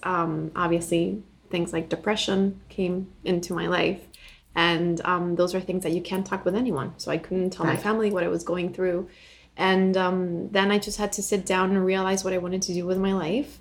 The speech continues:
Speaker 1: And that's how my blog started. I, I needed to vent. I needed to connect with like-minded human beings and sort of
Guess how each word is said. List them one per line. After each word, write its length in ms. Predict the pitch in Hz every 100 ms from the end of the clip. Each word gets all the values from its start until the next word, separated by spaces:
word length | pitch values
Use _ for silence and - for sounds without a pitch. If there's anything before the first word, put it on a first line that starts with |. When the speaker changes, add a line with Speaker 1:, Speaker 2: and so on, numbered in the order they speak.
| -
Speaker 1:
And 120 | 190
that's 180 | 170 170
how 80 | 185
my 120 | 175 170
blog 300 | 175 175 -
started. 580 | - 247 214 160 165 -
I, 160 | 180
I 120 | 165 190
needed 300 | 180 202 196
to 120 | 190
vent. 400 | 170 185 165 165
I 60 | 165
needed 260 | 165 170 -
to 100 | 180
connect 340 | 180 175 175
with 140 | 180
like-minded 480 | 175 170 170 170 170
human 300 | 170 175 170
beings 480 | 170 226 220 214 202
and 160 | 175 170
sort 180 | 180 185
of 160 | 180